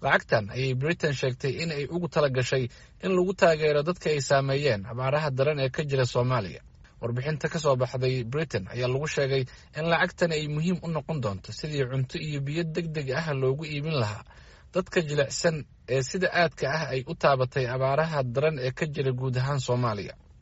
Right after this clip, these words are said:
Taageeradan ayaa qayb ka ah lix iyo toban milyan iyo bar lacagta ganiga istarliinka Ingiriiska oo ay dowladda U K ugu tala gashay in ay ku caawiso dadyowga Bariga Afrika ee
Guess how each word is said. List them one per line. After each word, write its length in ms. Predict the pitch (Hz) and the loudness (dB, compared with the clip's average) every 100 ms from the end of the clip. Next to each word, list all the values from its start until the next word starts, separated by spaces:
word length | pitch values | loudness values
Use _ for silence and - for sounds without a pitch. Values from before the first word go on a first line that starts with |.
| - - - | -20 -20 -6
Taageeradan 560 | 143 147 170 196 202 175 | 0 2 4 2 2 0
ayaa 220 | 175 165 160 | 2 2 2
qayb 160 | 180 - | -2 0
ka 100 | 131 | -2
ah 160 | 101 | 0
lix 160 | 117 160 | -4 -4
iyo 120 | 139 131 | -4 -4
toban 220 | 147 156 | -2 -2
milyan 340 | 143 139 156 | -2 -2 -4
iyo 180 | 131 131 | -2 -2
bar 180 | 123 156 143 - - | 2 2 0 -16 -6
lacagta 340 | 127 151 180 165 | -2 0 0 0
ganiga 300 | 165 180 156 | 0 0 0
istarliinka 520 | 139 151 160 160 139 | -4 -4 -2 -4 -4
Ingiriiska 520 | 139 143 151 131 - 107 | -4 -4 -4 -4 -4 -6
oo 80 | 117 | -2
ay 100 | 127 | 0
dowladda 380 | 127 139 165 147 | 2 0 0 -4
U 180 | 151 170 | -4 -4
K 160 | - 143 | -2 -2
ugu 160 | 156 156 | -2 -2
tala 200 | 160 139 | 0 2
gashay 360 | 127 123 131 120 - - - - | 0 0 -2 -2 -10 -20 -20 -6
in 120 | 180 | -2
ay 140 | 160 160 | 0 0
ku 140 | - | 2
caawiso 520 | 185 156 143 135 - 131 | 2 4 4 2 -2 -4
dadyowga 560 | 131 131 151 175 160 | -2 -2 -2 0 0
Bariga 340 | 147 170 147 143 | 2 2 2 -2
Afrika 340 | 160 - 123 - | -4 -6 -6 -8
ee 180 | 135 | -6